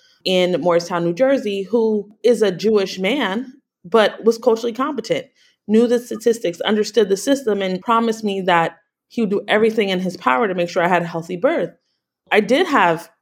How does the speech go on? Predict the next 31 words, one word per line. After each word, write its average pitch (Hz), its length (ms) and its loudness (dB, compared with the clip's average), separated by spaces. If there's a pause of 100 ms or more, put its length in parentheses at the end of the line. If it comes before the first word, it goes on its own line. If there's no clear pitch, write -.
(100)
preeclampsia. 160 720 -4
I 190 140 -2
did 254 320 -2
have 226 280 -2
an 190 100 -4
emergency 170 540 -2
birth, 156 320 -6 (580)
but 196 160 4
my 196 100 0
daughter 208 300 0
and 214 100 -2
I 185 140 -2
made 185 240 -2
it 180 100 0
out 170 140 2
of 170 80 -4
that 170 200 -2
situation 160 800 -2 (400)
healthy. - 640 -4 (840)
The 208 160 -2
issue 277 260 2
was 208 220 2
during 196 240 -2
my 180 140 -4
postpartum 185 640 -6
period, 165 320 -2
I 165 60 0
had 175 220 0
nowhere 175 340 0
to 156 80 -6
go. 135 340 -6